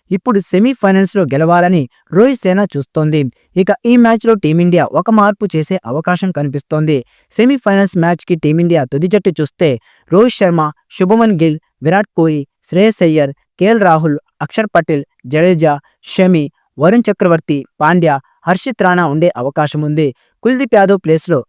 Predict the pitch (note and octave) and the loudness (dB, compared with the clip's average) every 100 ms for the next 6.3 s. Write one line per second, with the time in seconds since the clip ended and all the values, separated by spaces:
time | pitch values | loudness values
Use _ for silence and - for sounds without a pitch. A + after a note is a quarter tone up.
0 | _ C3+ F3 G#3+ G#3 F#3+ E3 - E3+ E3 | _ 0 0 2 0 -2 -6 -4 -4 -4
1 | - E3 E3+ E3 F3+ B2 B2+ C#3+ - D3+ | -6 -2 -2 -2 -4 -6 -8 -8 -6 -2
2 | D3+ C3+ - _ _ E3+ A3+ B3 G#3 E3+ | -2 -2 -6 _ _ 0 4 4 2 2
3 | E3+ C3 - _ - F#3+ C4 - A3 G#3 | 0 -2 -6 _ -4 -2 0 2 2 2
4 | F3 E3 F3 E3+ D#3 A#2 D3+ A#3+ B3 F#3 | 2 2 2 0 0 0 2 2 2 0
5 | F#3 F#3 F3 E3 D#3+ G#2+ D3 A3 G3 F3 | 2 0 0 2 2 0 -6 -6 -6 -2
6 | F3 - | -2 -2